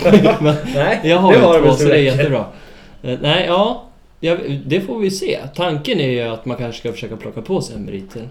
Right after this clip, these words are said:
Speaker 2: Ja.
Speaker 1: Det vore ju schysst. Sista året för mig nu som jag tänkte köra.
Speaker 2: Det är så? Du skiter i
Speaker 1: Ja.
Speaker 2: det här sen?
Speaker 1: Ja, eh, inte i crossen, men
Speaker 2: Nej.
Speaker 1: eh, köra.
Speaker 2: Sen ska du bara lära de andra jävlarna åka fort.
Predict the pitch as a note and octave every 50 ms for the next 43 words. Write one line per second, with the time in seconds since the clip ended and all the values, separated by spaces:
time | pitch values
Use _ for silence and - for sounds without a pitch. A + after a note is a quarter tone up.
0 | - - - - _ - - - _ - - B2+ B2 C3 A#2+ - C3+ A#2+ G#2 -
1 | A#2 G#2+ - - - - - - D#3+ C#3 D3 - - E3 D#3+ D#3 C#3 B2+ - B2
2 | C3 C#3+ C3+ B2+ C3+ C#3+ C#3+ - B2+ C3 C3+ - C3 C3 - C#3 B2+ C#3 D3 -
3 | - _ - _ _ _ _ _ - - D#3 G#3 G#3+ - B2+ A#2 C3 D#3+ E3 D#3+
4 | D3+ - - C#3 C3+ C3 B2 A#2 - A2+ G2+ - - _ - - _ - D#3+ D3+
5 | C#3+ D3+ D#3 - - - A#2+ C#3+ D3 D3+ D3 D3 F3+ E3+ E3+ - E3+ E3+ E3 -
6 | - - A2 A2 A2+ A2+ A2+ A2+ A2+ B2 C3+ E3+ G#3 - - - - - - A#2+
7 | A#2 B2 A#2+ G#2 - - - - - - - F3 D3 C#3+ D#3 C#3+ C3 B2+ A#2+ A#2+
8 | A#2+ B2 A#2+ A#2 A#2 A#2+ A#2+ A#2 A#2 A#2 A#2+ D3 D3+ B2+ A2 A2 G#2+ G#2+ G2+ G2
9 | G#2 - A2+ G#2